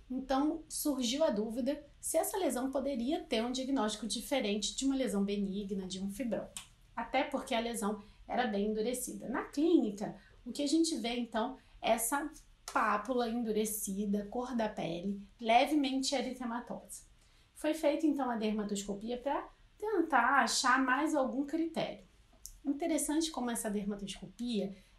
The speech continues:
é composta simplesmente de vasos. Quando a gente tá diante de uma lesão que falta pigmento, a gente tem um próprio algoritmo pra, para essas situações. A gente pensa em três, três passos.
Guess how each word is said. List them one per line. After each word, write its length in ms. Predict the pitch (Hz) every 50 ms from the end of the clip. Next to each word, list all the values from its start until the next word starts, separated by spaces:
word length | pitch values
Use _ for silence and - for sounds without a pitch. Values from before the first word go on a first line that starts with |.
| - _ _
é 140 | - 240 262
composta 800 | 254 - 285 269 269 - - 202 202 202 214 - - - 262
simplesmente 1000 | 254 - - - 294 330 392 403 415 381 370 - 285 247 226 233 233 - - -
de 140 | 214 - 285 269 233
vasos. 840 | 185 180 170 165 170 170 165 156 160 160 156 - - - - - - - _ - _ - -
Quando 180 | - - 330 330
a 60 | 359
gente 260 | 339 359 370 359 -
tá 140 | - 339 285
diante 360 | 240 - 247 240 240 233 -
de 80 | - 247
uma 100 | 226 220
lesão 340 | 208 208 202 202 214 214 214
que 160 | 214 - 226
falta 640 | - - - - - - 262 262 285 330 330 - 277
pigmento, 720 | 269 - 214 190 180 190 185 185 208 208 185 165 - - - - - - - - -
a 40 | 233
gente 260 | 214 277 277 - -
tem 180 | 285 277 294 339
um 100 | 339 330
próprio 460 | - - 233 220 240 240 - 294 269
algoritmo 600 | 254 269 269 233 220 220 214 - - 262 269 269
pra, 600 | - 262 226 220 226 240 254 254 254 254 - - -
para 260 | - 262 247 262 262 262
essas 380 | 262 - 277 269 - - - - _ - - - - - - - -
situações. 800 | - - - 247 208 - 262 269 269 - - - - - -
A 40 | 190
gente 240 | 196 262 277 269 -
pensa 280 | - 269 277 294 - 311
em 140 | 285 277 277 - - -
três, 580 | 359 359 392 381 381 359 - - - - - _ _ - _ _
três 260 | 330 - 392 403 -
passos. 580 | - - - - - - - - - - -